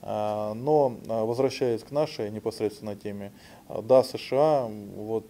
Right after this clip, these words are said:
э, вот такой конфликт тлеющий, наверное, является самым выгодным. То есть то, что мы сейчас видим, то есть данную ситуацию можно охарактеризовать ни мира, ни войны. То есть, по сути,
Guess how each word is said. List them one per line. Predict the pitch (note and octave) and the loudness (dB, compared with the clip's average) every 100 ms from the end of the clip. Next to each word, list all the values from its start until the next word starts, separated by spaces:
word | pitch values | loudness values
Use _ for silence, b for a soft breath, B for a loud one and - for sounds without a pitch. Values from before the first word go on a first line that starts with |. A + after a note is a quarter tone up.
| - | -6
э, | |
вот | G#2 G#2 G#2 G2+ G2+ G#2 G#2 G2+ G#2+ A2 - - | -2 -2 -2 -4 -4 -4 -4 -6 -4 -6 -8 -4
такой | A#2 B2 | -2 0
конфликт | A2+ A#2 A#2 C#3+ D#3 - - | 0 -2 -2 -2 -2 -4 -2
тлеющий, | B2+ D3 C3 - G#2+ | 2 2 0 -6 -10
наверное, | G#2 B2 A#2+ G#2 G2+ | -6 -4 -4 -4 -2
является | G#2 A#2 - | 0 -2 -2
самым | A#2 A2 G#2+ | -2 -2 -2
выгодным. | G#2+ G#2 F#2+ G2 A2 | -2 -2 -4 -8 -14
То | G#2+ | -16
есть | G#2 | -6
то, | C#3 | -4
что | - A#2 | -4 -6
мы | A2 | -8
сейчас | - A#2+ A2 | -6 -6 -4
видим, | A2+ G#2 G2 G2 - | -6 -8 -8 -12 -14
то | |
есть | G2+ - | -16 -12
данную | A2+ A#2+ A#2 A2 G#2+ B B B - | -2 -2 0 -4 -6 B B B -10
ситуацию | A#2+ G#2+ D3+ D3+ A2 | -4 4 4 4 -4
можно | A2+ A2+ | -4 -6
охарактеризовать | A2 A2 G#2 A2+ A2 A#2+ C#3+ C#3+ - | -4 -6 -6 -4 0 2 2 0 -6
ни | A2+ | -6
мира, | B2+ B2 | -4 -4
ни | G#2+ | -4
войны. | G#2 G#2 G2 F#2+ - - - - - - - - - - - - - | -4 -6 -6 -12 -16 -20 -20 -20 -20 -20 -20 -20 -20 -20 -20 -20 -18
То | G#2 | -16
есть, | - | -6
по | A2+ | -4
сути, | - G#2+ G2+ | -4 -6 -8